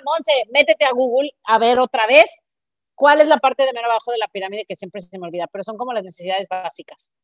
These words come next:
Entonces, ¿se acuerdan que les mencionaba que,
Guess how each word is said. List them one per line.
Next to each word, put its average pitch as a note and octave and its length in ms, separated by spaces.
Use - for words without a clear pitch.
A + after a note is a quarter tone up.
Entonces, E4+ 360
¿se - 60
acuerdan D4+ 280
que D4+ 100
les C4+ 180
mencionaba A#3 760
que, A3 260